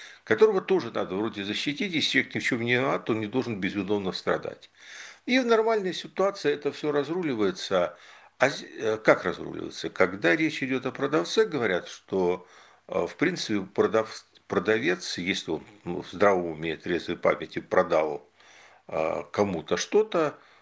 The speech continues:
то он, а, продал и продал. Говорит, умерла и умерла.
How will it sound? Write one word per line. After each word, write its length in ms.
то 1200
он, 320
а, 840
продал 380
и 40
продал. 420
Говорит, 220
умерла 300
и 40
умерла. 400